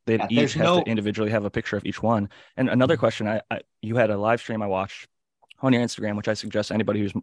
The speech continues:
Speaker 1: curious about this goes and watches because there's a lot of good information over there. But one of the things that came up, one of the cultivators said,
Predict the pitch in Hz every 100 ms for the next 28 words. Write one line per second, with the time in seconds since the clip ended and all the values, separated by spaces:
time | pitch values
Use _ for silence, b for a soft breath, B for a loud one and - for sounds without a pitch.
0 | - 117 104 98 95 110 - 101 95 101
1 | 104 98 - 87 - - B B B 110
2 | 107 107 101 101 95 98 101 104 101 -
3 | 101 87 95 95 B B B _ 117 113
4 | 135 117 117 110 - 104 104 143 - -
5 | 110 110 95 98 - 131 - 98 95 95
6 | 92